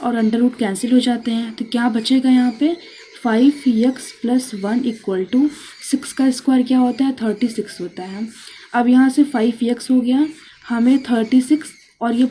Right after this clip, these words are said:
प्लस वन इस side आएगा तो माइनस वन हो जाएगा, तो यानी five x equal to thirty six minus one, thirty five। हमें चाहिए x की value, तो यानी x equal to हो जाएगा थर्टी फ़ाइव,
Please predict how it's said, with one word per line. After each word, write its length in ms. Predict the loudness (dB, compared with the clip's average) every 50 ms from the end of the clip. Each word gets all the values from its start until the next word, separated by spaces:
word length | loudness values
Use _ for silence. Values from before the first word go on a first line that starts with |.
| 0
प्लस 300 | 0 0 0 0 -2 -4
वन 220 | -6 -4 -4 -2 -4
इस 160 | -4 -4 -2
side 180 | -2 -2 -2 -2
आएगा 220 | -2 -2 -2 -2
तो 100 | 0 0
माइनस 440 | 0 0 -2 -4 -4 -6 -6 -4 0
वन 120 | 0 2 2
हो 100 | 2 0
जाएगा, 400 | -2 -2 -4 -4 -4 -4 -6 -6 -8 -10 -14 -20 _ _ _ -20 -20 -20 -20 -20 -20 -20 -20 -20 -20 -20 -20 -20 -20 -20 -20 -20 -20 -20 -10 -2
तो 60 | 2
यानी 300 | 4 4 6 6 6 6
five 420 | 4 2 0 2 2 2 2 2 0
x 240 | 0 0 -2 -4
equal 340 | -8 -6 -4 -4 -2 -2 0 0
to 160 | -2 -2 0
thirty 240 | -4 -4 -2 -2 0
six 260 | 0 0 -2 0 0
minus 360 | 0 0 0 0 -2 -4 -4 0
one, 200 | 2 2 2 0 -2 -10 -20 _ _ _ _ _ -10
thirty 300 | -8 -8 -6 -4 -6 -6
five। 540 | -6 -8 -8 -4 -4 -4 -6 -4 -4 -6 -6 -6 -12 -20 -20 -18 _ 0
हमें 200 | 4 4 4 4
चाहिए 360 | 4 4 4 6 4 4 2
x 140 | 0 -4 -2
की 140 | 0 0
value, 260 | 2 2 2 2 2 2
तो 120 | 0 0
यानी 260 | 0 0 0 2 2
x 220 | 0 -2 -2 -6 -8
equal 300 | -6 -4 -4 -4 -2 -2
to 60 | -2
हो 160 | -2 -2 -2
जाएगा 340 | -2 -2 -2 -2 -2 -2 -4 -4 -4 -6
थर्टी 280 | -6 -4 -4 -4 -6
फ़ाइव, 560 | -4 -6 -6 -4 -4 -4 -4 -2 -2 -2 -2